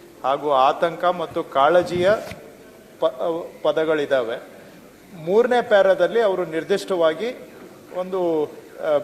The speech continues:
ಬೇಡಿಕೆಯನ್ನ ಇಟ್ಟಿದ್ದಾರೆ. ಅದೇನಂದ್ರೆ, ತಂದೆ ತಾಯಿಯನ್ನು ಆರೈಕೆ ಮಾಡಲೇಬೇಕು ಎಂಬುದನ್ನು ಸರ್ಕಾರ ನೀತಿ ನಿಯಮವೊಂದನ್ನು ರಚಿಸಬೇಕು ಅಂತ ಕೇಳಿದ್ದಾರೆ.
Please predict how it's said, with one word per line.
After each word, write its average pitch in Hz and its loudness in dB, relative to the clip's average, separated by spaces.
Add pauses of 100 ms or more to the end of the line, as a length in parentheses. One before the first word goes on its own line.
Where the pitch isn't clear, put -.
ಬೇಡಿಕೆಯನ್ನ 165 0
ಇಟ್ಟಿದ್ದಾರೆ. 143 0 (540)
ಅದೇನಂದ್ರೆ, 185 -2 (1300)
ತಂದೆ 185 4
ತಾಯಿಯನ್ನು 170 2
ಆರೈಕೆ 180 6
ಮಾಡಲೇಬೇಕು 175 2
ಎಂಬುದನ್ನು 160 -2 (420)
ಸರ್ಕಾರ 190 6
ನೀತಿ 185 -2
ನಿಯಮವೊಂದನ್ನು 170 2
ರಚಿಸಬೇಕು 151 0
ಅಂತ 135 -6
ಕೇಳಿದ್ದಾರೆ. 135 -4